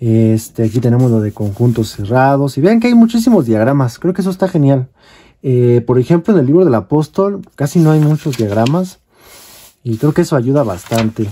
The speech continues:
a entender. Sobre todo cuando estamos tratando con topología en R N, pues en R dos y en R tres sobre todo es cuando podemos apoyarnos un poco de la geometría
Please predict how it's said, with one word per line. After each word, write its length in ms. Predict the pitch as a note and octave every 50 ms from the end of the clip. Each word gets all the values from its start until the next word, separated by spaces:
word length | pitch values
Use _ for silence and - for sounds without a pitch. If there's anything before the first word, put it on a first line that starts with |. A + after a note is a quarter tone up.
| - _ _ - -
a 180 | E3 A2 G#2 G2+
entender. 580 | - - - G#2+ G#2+ A2 A#2 A#2+ B2 B2+ A#2 A2+ - _ _ - - - - - - _
Sobre 220 | - - D#3 E3+ E3+
todo 200 | G#3+ A3 A#3 A3+
cuando 160 | - C#3+ C3
estamos 280 | C3 - E3 E3 E3 D#3+
tratando 400 | C#3 B2 - C#3 C#3+ D3 C#3+ -
con 200 | - A#2 G#2+ G#2
topología 420 | A#2+ A2 - A2 A2 A2+ A2 C#3
en 80 | C#3+ D3
R 300 | C#3 B2 C3 C#3+ D#3 D#3
N, 180 | E3 F3 F3+
pues 380 | F3 - - A#2 - - - _ _ _ _ - - - _ _ -
en 140 | B2 C3
R 200 | D#3 F3 F3 E3+
dos 380 | D#3+ F3+ G3 F#3 - - - _ _
y 120 | B2+ B2
en 80 | A#2 C3+
R 160 | D3 D#3+ E3
tres 240 | D#3+ - D#3+ E3 D#3+
sobre 180 | F3 C#3 C3+
todo 220 | C3 - D#3+ F3+ G3
es 80 | F#3
cuando 220 | - - B2 A2+ G#2+
podemos 440 | - G#2+ G#2+ A2+ A#2+ C3 C#3 C3 B2+
apoyarnos 440 | A#2 - A2+ A2+ A#2 B2 C3 B2+
un 140 | C3+ C3+ B2+
poco 320 | - E3 F3 E3+ - F3 D3+
de 80 | C3
la 120 | A#2+ A2 A2
geometría 600 | - A2+ G#2+ G#2 G#2+ - - D3 F3+ G#3 A#3